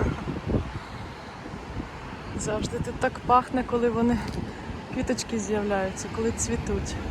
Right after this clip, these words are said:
Вже є плоди, скоро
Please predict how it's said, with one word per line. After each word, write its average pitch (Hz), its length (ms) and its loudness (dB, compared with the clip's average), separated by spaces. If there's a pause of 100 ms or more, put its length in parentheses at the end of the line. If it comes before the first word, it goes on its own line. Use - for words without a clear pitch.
(840)
Вже - 140 2
є 208 280 4 (160)
плоди, 196 380 2 (420)
скоро 247 520 -2